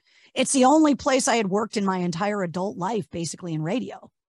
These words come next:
I had had, you know, the roadie jobs and all that while I was working part-time at A A F, but full-time, it was my job for twenty-two years. So I think no matter what job you do,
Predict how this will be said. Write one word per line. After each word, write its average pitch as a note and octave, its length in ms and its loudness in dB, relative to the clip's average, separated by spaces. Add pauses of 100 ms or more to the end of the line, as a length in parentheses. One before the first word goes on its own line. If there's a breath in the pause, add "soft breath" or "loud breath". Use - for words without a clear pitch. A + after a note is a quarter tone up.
(140)
I F4+ 100 0
had D#4 100 2
had, A#3 340 4
you C4 60 -2
know, F#3 180 0
the E3+ 140 -4
roadie F3 340 -2
jobs E3+ 380 -4
and F3+ 80 -4
all E3+ 100 -2
that F3 260 -2
while F3+ 140 -4
I F3 60 -4
was E3+ 160 -8
working F3+ 260 -8
part-time F#3 480 -4
at D#3 60 -4
A D3+ 240 -4
A D#3 40 -6
F, D3+ 180 -10 (540 soft breath)
but B3+ 220 2 (100)
full-time, C#4+ 500 2
it A3 80 -4
was G3+ 120 -4
my A#3 100 0
job G3+ 220 -2
for F#3+ 80 -12
twenty-two F3 400 -10
years. - 280 -10
So A#3 120 4
I B3 80 6
think D4 160 2
no B3 80 4
matter A#3 260 4
what F#3 320 0
job A3 300 2
you G3 80 -4
do, D#3+ 300 -2